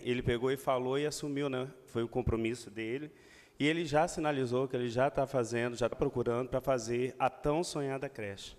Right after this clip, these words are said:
que começou, não terminou. E a gente tá vendo essa questão do comprometimento. A gente sabe que, às vezes, podem até achar, ah, igual foi falado, né, semana passada, "Ah, tem dinheiro em caixa, dinheiro em caixa, dinheiro em caixa."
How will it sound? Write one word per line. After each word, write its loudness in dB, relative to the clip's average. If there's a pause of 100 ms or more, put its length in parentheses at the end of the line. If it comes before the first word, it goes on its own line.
(520)
que -6
começou, 2
não 2
terminou. 2 (600)
E 2
a 4
gente 0
tá 6
vendo 0
essa -6
questão -2
do 2
comprometimento. 0 (420)
A 0
gente 0
sabe 4 (100)
que, 2
às 4
vezes, 2
podem 4
até 2
achar, 2
ah, 2
igual 2
foi 0
falado, 4
né, -4 (840)
semana -2
passada, 4
"Ah, 2
tem -2
dinheiro 2
em -2
caixa, 2
dinheiro 0
em -4
caixa, 2
dinheiro -2
em -6
caixa." -2